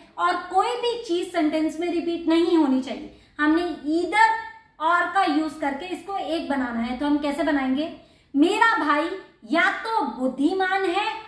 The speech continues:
या फिर चालाक है। My brother is either intelligent or clever। यहाँ पे हमने दोनों sentences को जोड़ के एक बनाया है either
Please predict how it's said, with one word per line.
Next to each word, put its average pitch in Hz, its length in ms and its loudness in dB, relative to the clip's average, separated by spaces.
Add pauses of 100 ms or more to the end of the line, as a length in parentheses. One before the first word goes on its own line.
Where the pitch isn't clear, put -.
(280)
या 339 160 4 (120)
फिर 403 240 -6 (200)
चालाक 285 580 0
है। 285 160 -4 (540)
My 320 220 4 (180)
brother 381 500 4
is 453 180 -6 (320)
either 403 380 -4 (260)
intelligent 311 800 2 (320)
or 427 240 8 (460)
clever। 285 360 0 (480)
यहाँ 294 320 4
पे 415 100 0
हमने 349 440 0 (300)
दोनों 403 360 4
sentences 370 580 -2
को 392 80 -4
जोड़ 294 260 2
के 339 100 -6 (320)
एक 311 220 0
बनाया 294 320 2
है 359 460 -2
either 302 380 4